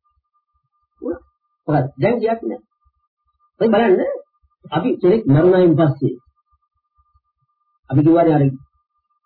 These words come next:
ආළුගේ භූතිය ලගිනවා කියන එක තමයි. දැන් අපි කෙනෙක් මරුණාම මොකද කරන්නේ? තනියම ඉඳ කැමති නෑනේ. බයයි. ලයිට් නිමන්න කැමති නෑ. ඒ මොකද හේතුව?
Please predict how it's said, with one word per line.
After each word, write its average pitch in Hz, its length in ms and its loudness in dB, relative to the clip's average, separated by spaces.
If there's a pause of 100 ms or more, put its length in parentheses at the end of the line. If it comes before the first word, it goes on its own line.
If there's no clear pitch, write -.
(100)
ආළුගේ 170 420 4
භූතිය 196 340 2
ලගිනවා 214 340 0
කියන 208 160 -6
එක 202 100 -10
තමයි. 190 260 -18 (1000)
දැන් 156 100 0
අපි 196 80 -4
කෙනෙක් 208 220 2
මරුණාම 143 480 0 (240)
මොකද 139 180 0
කරන්නේ? 131 240 2 (640)
තනියම 147 240 2
ඉඳ 151 180 4
කැමති 151 240 0
නෑනේ. 156 240 -4 (760)
බයයි. - 200 -4 (340)
ලයිට් 143 200 0
නිමන්න 147 120 2 (100)
කැමති 127 300 -4
නෑ. 104 100 -14
ඒ 330 120 0 (160)
මොකද 143 200 -2
හේතුව? 180 300 2